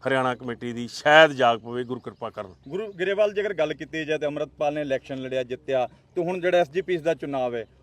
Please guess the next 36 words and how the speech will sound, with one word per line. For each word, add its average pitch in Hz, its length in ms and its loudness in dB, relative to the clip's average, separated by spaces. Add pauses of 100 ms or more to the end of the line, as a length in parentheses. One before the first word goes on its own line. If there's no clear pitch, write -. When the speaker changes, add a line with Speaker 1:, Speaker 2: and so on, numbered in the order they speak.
(160)
Speaker 2:
ਉਹ 196 60 -2
ਵੀ 214 80 -2
ਲੜਨੇ, 160 320 -2 (180)
ਲੜਨ 139 280 -4
ਵਾਸਤੇ 147 280 -4
ਤਿਆਰ 127 340 0
ਨੇ 104 80 -14
ਉਹ। 92 220 -14
Speaker 1:
ਕੋਈ 226 180 6
ਵੀ 214 80 2
ਲੜ 160 120 6
ਸਕਦਾ 110 300 -6
ਜੀ, 180 100 -14
ਕੋਈ 233 220 -10
ਵੀ 196 60 -8
ਲੜ 135 140 -4
ਸਕਦਾ। 113 380 -8 (380)
ਹਰ 208 300 6
ਸੰਸਥਾ, 175 580 0
ਹਰ 185 220 6
ਬੰਦਾ 151 500 2 (420)
ਸ਼੍ਰੋਮਣੀ 160 320 -2
ਕਮੇਟੀ 139 340 -6
ਦਾ 135 80 -2
ਇਲੈਕਸ਼ਨ 120 340 -8
ਲੜ 113 160 -6
ਸਕਦਾ, 135 500 -4
ਇਸ 131 260 -6
ਗੱਲ 107 180 -8
ਲਈ 143 200 -10 (100)
ਅਧਿਕਾਰ 113 580 -4
ਰੱਖਦਾ। 127 360 -6 (440)
Speaker 2:
ਹਰਿਆਣੇ 160 260 0
'ਚ 202 80 -8
ਵੀ 240 120 -4
ਤੁਹਾਡੀ 214 420 0